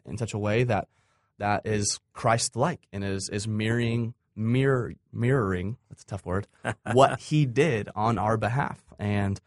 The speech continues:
Speaker 1: um, and so just this concept of a, a question we ask a lot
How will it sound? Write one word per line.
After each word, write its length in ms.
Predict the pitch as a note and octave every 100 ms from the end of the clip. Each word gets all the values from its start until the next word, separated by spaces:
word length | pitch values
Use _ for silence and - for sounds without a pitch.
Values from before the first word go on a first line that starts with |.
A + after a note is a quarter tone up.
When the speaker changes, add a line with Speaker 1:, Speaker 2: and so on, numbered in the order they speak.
| _ _ _ _
Speaker 1:
um, 580 | - G2 F#2 F#2 F#2+ B2 -
and 240 | A#2 A#2+
so 180 | C3 A2+
just 200 | A#2+ C3
this 140 | C#3
concept 600 | - - D#3 D3+ B2+ G2+
of 180 | G#2+ G2 - _ _ -
a, 100 | G#2+ -
a 60 |
question 340 | - B2 B2+ B2
we 140 | A#2 -
ask 340 | A2+ A#2 -
a 80 | -
lot 360 | F#2+ G#2 G2